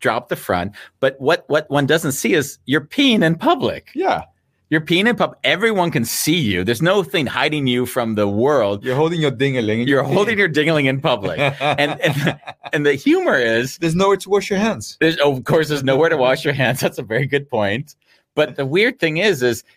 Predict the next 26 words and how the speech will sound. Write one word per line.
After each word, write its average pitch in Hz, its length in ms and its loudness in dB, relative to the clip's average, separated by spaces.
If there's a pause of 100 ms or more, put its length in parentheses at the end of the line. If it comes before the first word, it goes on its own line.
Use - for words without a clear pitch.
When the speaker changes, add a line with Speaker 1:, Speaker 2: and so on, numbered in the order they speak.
Speaker 1:
if 151 160 -2
you 165 140 2
did 151 240 0
it 214 100 2
against 165 380 0
a 131 60 2
tree, 123 880 0 (240)
you'd 127 200 2
get 135 200 -2
fined 156 480 2
a 101 60 2
hundred 107 260 0
and 104 120 0
fifty 104 280 -2
dollars. 95 680 0
Speaker 2:
Yeah. 101 200 0 (100)
Speaker 1:
But 139 100 2
if 151 120 -2
you 147 80 2
do 151 240 2
it 170 80 4
against 147 320 -2
this 143 160 -4
pole 151 380 2
that's 120 180 -2
a 127 40 -2